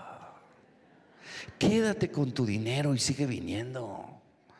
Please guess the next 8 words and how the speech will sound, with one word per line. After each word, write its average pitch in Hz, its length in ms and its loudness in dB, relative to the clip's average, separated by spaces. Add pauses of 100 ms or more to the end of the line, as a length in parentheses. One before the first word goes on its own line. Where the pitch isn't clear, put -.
(360)
¿Sabes 156 360 2
una 160 180 2
cosa? 156 260 0
El 143 120 2
dinero 139 340 2
es 139 140 -2
una 139 140 0
bendición. 131 840 -2